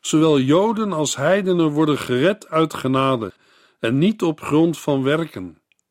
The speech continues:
Romeinen drie vers eenentwintig en tweeëntwintig en Efeze twee vers acht en negen.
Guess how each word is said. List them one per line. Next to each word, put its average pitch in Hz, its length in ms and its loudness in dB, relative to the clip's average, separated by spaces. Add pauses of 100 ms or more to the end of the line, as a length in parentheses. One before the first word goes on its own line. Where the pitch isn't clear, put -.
(220)
Romeinen 110 520 -4
drie 131 240 -4
vers 110 220 -8
eenentwintig 139 800 -2
en 117 120 -6
tweeëntwintig 151 840 -2 (640)
en 165 140 0
Efeze 147 600 2
twee 147 340 0
vers - 280 -6
acht - 420 -10
en 131 180 -6
negen. 110 460 -6